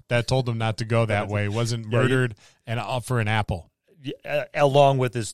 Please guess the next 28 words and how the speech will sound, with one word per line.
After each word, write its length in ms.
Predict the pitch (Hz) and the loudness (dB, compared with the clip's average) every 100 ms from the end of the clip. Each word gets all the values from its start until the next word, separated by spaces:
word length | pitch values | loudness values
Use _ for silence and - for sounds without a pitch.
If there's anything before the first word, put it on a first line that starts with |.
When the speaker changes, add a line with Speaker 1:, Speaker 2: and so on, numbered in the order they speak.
| - | -10
Speaker 2:
his 200 | 117 104 | -8 -6
burro 340 | 101 120 117 107 | -2 0 0 -2
that 120 | 110 | -4
was 100 | 104 | -6
hauling 340 | 104 110 110 | -2 -2 -2
him 160 | 101 98 | -6 -8
too. 260 | 104 92 90 | -10 -8 -2
Speaker 1:
Yeah. 220 | 135 95 - _ _ _ - | 0 0 -6 _ _ _ -6
And, 200 | 127 123 | -6 -2
and 180 | 127 113 | -2 0
eaten. 380 | 120 127 95 82 _ _ | 0 -2 -8 -16 _ _
Not 120 | 123 117 | -2 -2
Speaker 2:
And 60 | |
Speaker 1:
the 40 | 117 | 0
Speaker 2:
e- 40 | |
Speaker 1:
driver, 440 | 123 113 101 98 92 | 2 2 2 -2 -2
but, 260 | 95 - 117 | 0 -2 0
you 60 | |
know, 180 | 110 104 | 0 2
Speaker 2:
<laughs> 40 | 107 | 2
Speaker 1:
whatever 240 | 113 123 | 0 0
the 100 | 113 | -2
beasts 340 | 107 120 - | -2 -2 -2
of 120 | 117 95 | -4 -4
burden 360 | 107 107 101 | -8 -8 -8
are. 180 | 98 95 _ | -10 -12 _
Speaker 2:
Yep. 160 | 110 110 _ _ - | -12 -12 _ _ -4
Speaker 1:
Um, 420 | 107 101 98 | -2 0 -2